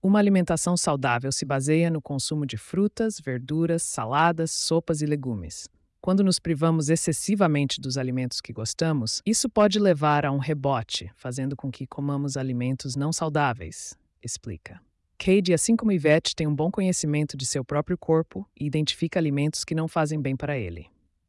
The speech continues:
Ela notou que tem intolerância à lactose e ao glúten. Portanto, em nossa casa,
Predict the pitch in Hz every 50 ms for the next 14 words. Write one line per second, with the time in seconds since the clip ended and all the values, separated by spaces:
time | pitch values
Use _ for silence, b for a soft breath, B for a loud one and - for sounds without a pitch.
0 | _ _ 131 131 135 131 139 135 - - 160 165 160 - 156 - 151 139 135 147
1 | 151 - - 170 175 185 165 147 147 147 151 - - 139 123 120 131 135 - -
2 | - 147 143 147 160 160 165 190 - - 156 151 147 151 139 135 135 127 110 -
3 | - - 80 82 - _ _ _ _ _ _ _ _ _ - - 131 - - 175
4 | 180 175 151 - - - - 135 131 127 120 - - - - - - 165 170 185
5 | 185 196 214 214